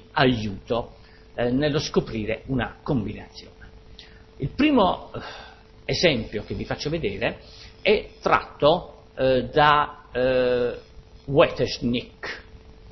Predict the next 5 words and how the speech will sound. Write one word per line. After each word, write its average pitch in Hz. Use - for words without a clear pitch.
un 143
libro, 143
Understanding 190
Chess -
Tactics, -